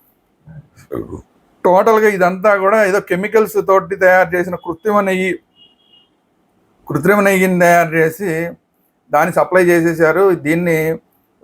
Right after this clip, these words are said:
దాదాపు రెండు మూడు సంవత్సరాలు నిరాటంకంగా ఆ సప్లై చేశారు. దాన్నే దేవదేవుడికి, వెంకటేశ్వర స్వామికి నైవేద్యం కింద పెట్టారు. ఆ లడ్డూలనే, ఆ నెయ్యి వాడిన లడ్డూనే, ఆ వాడి నెయ్యి వాడిన లడ్డూలనే భక్తులందరికీ పెట్టేశారు.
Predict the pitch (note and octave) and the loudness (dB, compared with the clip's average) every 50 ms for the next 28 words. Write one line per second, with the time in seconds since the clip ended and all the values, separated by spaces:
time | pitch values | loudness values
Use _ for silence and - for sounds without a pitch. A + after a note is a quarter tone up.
0 | - - C#3+ C3+ D3 E3 F#3 F#3+ F3+ F3 F3 E3+ E3+ E3+ E3 E3 E3 E3 D#3+ E3 | -6 0 2 2 4 4 4 2 2 2 0 -2 -2 -2 -4 -4 -2 -2 -2 -2
1 | E3+ E3+ F#3+ F#3 F3+ E3 D#3 E3 E3+ E3+ E3+ F3 F3 E3+ E3 E3+ E3+ E3+ F3 E3 | -2 0 0 0 0 0 0 0 0 0 0 -2 -4 -4 -6 -4 -2 0 2 2
2 | D#3 D#3 D#3 D3+ D#3 _ _ _ _ _ _ _ _ _ _ - _ _ _ _ | 2 2 0 -2 -6 _ _ _ _ _ _ _ _ _ _ -20 _ _ _ _
3 | _ _ _ _ - B2 C3+ C#3 - C#3+ C#3 C3 - D#3+ E3+ F3 F3 F3 E3+ E3 | _ _ _ _ -2 0 0 2 2 0 0 0 -2 0 2 2 2 2 4 2
4 | F#3+ G3 G#3+ G#3+ G3 G3 F#3 F#3 F#3+ F#3+ G3+ F#3+ F3 F3+ F3+ F3+ F3+ F3+ F#3 F#3 | 4 4 4 4 4 4 2 2 2 0 -2 0 0 2 2 2 4 4 4 4
5 | F3+ F3+ F3 F3 F3 G3 G3 F#3 F3 E3+ E3 E3 D#3+ D#3 D#3 D3 D3+ D3+ D#3 E3 | 4 2 0 -2 -6 -6 -4 -2 0 0 2 2 2 2 2 0 -2 -2 -2 -2
6 | E3 E3+ D#3+ E3 D#3+ D3+ D3 D#3 D#3 D#3 D#3 D3+ D#3 D#3 C#3+ C#3+ D3 D#3+ D#3+ D#3 | -2 0 0 -2 -4 -2 -2 0 0 0 -2 -6 -8 -6 -4 -4 -2 -2 -4 -4
7 | D#3+ E3 E3 E3 E3 E3+ E3 E3+ E3 E3 F3 F3 F#3+ F#3+ F3+ D#3+ D#3 E3 E3 E3 | -6 -6 -4 -4 -4 -2 -2 -4 0 2 2 2 4 4 4 4 4 4 2 0
8 | D#3+ D#3+ E3+ E3+ E3 F3 F3+ F#3 F#3+ F#3+ F#3 _ _ _ _ _ _ _ _ - | 0 -2 -2 -2 0 0 0 0 0 -2 -4 _ _ _ _ _ _ _ _ -4
9 | - C3 D3 D#3 D#3 D#3+ D#3+ E3 E3 E3 E3 E3 D#3 D#3+ D#3 D#3 D3 E3 E3 E3 | 0 0 2 2 2 2 4 4 4 2 2 0 -2 -4 -4 -4 -4 -2 -2 0
10 | D3+ D3+ D#3 D#3 D#3+ D#3+ D#3+ D#3 D#3+ D#3+ D#3+ D#3+ E3 D#3+ D#3 D#3 D3+ D3+ D3+ D3 | 2 2 2 2 0 -2 -2 -2 -4 -4 -2 0 2 2 0 0 -2 -4 -4 -4
11 | D3 D3 D#3 D#3 D#3 D#3 E3+ F3 D#3+ D3+ D#3+ E3 D#3+ - _ _ _ _ _ _ | -4 -6 -8 -8 -4 -2 -2 0 0 -2 -4 -6 -10 -16 _ _ _ _ _ _
12 | _ _ _ - D3 C3 - E3+ E3 D#3+ E3 E3 E3 D#3+ E3 D#3 D#3 D3+ D3 D#3 | _ _ _ -10 -10 -8 -4 -2 0 0 2 2 0 0 0 -2 -2 -4 -2 -4
13 | D#3 D3 - D3 C#3+ C#3+ D#3+ E3 - | -4 -2 -2 -2 -2 -2 -2 -6 -8